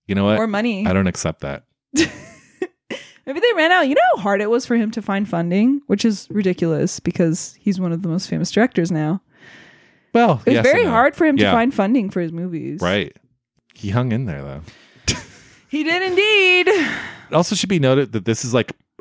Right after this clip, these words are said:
Speaker 1: before a lot of his bigger films. Like, this is before Balthazar. I think
Speaker 2: He
Speaker 1: this
Speaker 2: only
Speaker 1: is
Speaker 2: had
Speaker 1: before
Speaker 2: three features
Speaker 1: Pickpocket.
Speaker 2: before this.
Speaker 1: Yeah,
Speaker 2: I'm
Speaker 1: exactly.
Speaker 2: sorry, two. This was, I think, his third
Speaker 1: His third.
Speaker 2: feature.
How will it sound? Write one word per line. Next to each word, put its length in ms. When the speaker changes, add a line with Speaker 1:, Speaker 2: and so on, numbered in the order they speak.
Speaker 1:
before 580
a 60
lot 220
of 140
his 160
bigger 240
films. 320
Like, 100
this 180
is 60
before 540
Balthazar. 600
I 20
think 240
Speaker 2:
He 80
Speaker 1:
this 60
Speaker 2:
only 120
Speaker 1:
is 40
Speaker 2:
had 80
Speaker 1:
before 240
Speaker 2:
three 120
features 320
Speaker 1:
Pickpocket. 260
Speaker 2:
before 320
this. 120
Speaker 1:
Yeah, 100
Speaker 2:
I'm 60
Speaker 1:
exactly. 400
Speaker 2:
sorry, 240
two. 380
This 220
was, 140
I 100
think, 220
his 180
third 200
Speaker 1:
His 100
third. 300
Speaker 2:
feature. 300